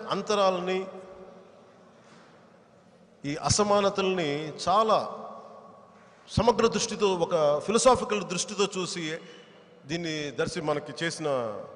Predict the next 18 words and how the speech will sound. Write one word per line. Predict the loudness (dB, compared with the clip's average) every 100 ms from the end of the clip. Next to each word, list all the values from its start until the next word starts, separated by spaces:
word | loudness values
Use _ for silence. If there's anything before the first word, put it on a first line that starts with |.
| -10
నారాయణ్ | -2 0 2 0 -4
గురు, | -6 -6 -4
కేరళ | -2 0 -2 -2 -6 -6
reformer. | -2 0 0 -4 -14 -16 -20 -20 -20 -20 -20 -20 _ _ _ _ _ _ _ _ _ _ _ _ -6
వీళ్ళందరూ | -2 0 2 2 0 -2 -8 -6
జనసేన | -4 -2 -2 -2 -2 -4 -4 -4
ఏడు | -4
సిద్ధాంతాలకి | -4 -6 -4 -4 -2 -4 -4 -6 -8 -6 -10 -16 -20 -10
ఎంతో | -8 -4 -4
కొంత | -4 -6 -6 -6 -6 -8 -10
అవగాహన | -8 -6 -6 -6 -6 -8 -10 -14 -20 -20 -20 -20 -14
ఇచ్చిన | -10 -8
వ్యక్తులు | -8 -10 -10
నాకు | -10 -10
వీళ్ళందరూ. | -12 -12 -14 -18 -20 -20 -20 -20 _ _ _ _ _ _ _ _ _ _ _ _ _ _ -2
అలాగే | 0 2
స్వామి | 2 2 2
వివేకానంద. | 2 0 0 -2 -2